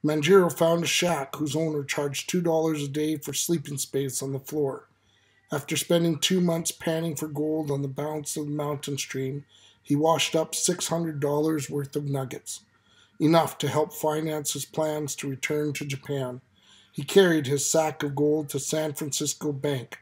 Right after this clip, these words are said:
where he exchanged the precious metal for cash.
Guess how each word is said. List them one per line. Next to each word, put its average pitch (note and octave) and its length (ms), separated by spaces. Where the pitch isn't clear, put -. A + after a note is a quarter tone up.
where D#3 140
he D#3 60
exchanged D#3 560
the C3 60
precious - 500
metal C#3 260
for C#3 160
cash. - 680